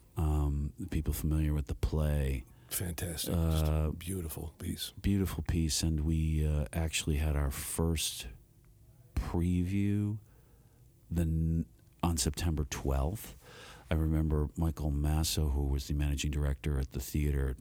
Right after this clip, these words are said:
Speaker 1: in Boston at the Huntington, he wrote us all an email and said that we were just gonna go ahead and do it for different reasons. And, and e-, even though the play had been done on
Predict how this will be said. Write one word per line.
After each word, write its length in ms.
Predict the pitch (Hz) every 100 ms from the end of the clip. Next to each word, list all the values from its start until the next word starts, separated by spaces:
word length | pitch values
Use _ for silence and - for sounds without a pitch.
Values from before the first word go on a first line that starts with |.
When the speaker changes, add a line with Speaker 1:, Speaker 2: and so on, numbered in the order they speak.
| -
Speaker 1:
in 140 | 78
Boston 460 | 71 67 71 - 69
at 120 | 65
the 80 | 71
Huntington, 580 | 69 71 - 71 - - - - - - -
he 400 | - - 80 76
wrote 240 | 73 73
us 160 | 71 -
all 300 | 71 69 69
an 120 | - 71
email 500 | 76 71 71 67 64
and 200 | 60 67 - -
said 240 | - 73
that 120 | 67
we 120 | 71
were 120 | 67 71
just 200 | 71 -
gonna 320 | 69 65 64 - - - - - - -
go 140 | - 76
ahead 140 | 69
and 100 | 71
do 180 | 73 71
it 100 | 69
for 140 | -
different 360 | 71 76 - 64
reasons. 420 | 65 67 - -
And, 140 | 67 67 - - - - - -
and 200 | 90 87 -
e-, 80 | 85
even 300 | 110 107 104
though 120 | 90
the 120 | 73 76
play 240 | - 80
had 100 | 73
been 180 | 76 76
done 220 | 71 69
on 140 | 67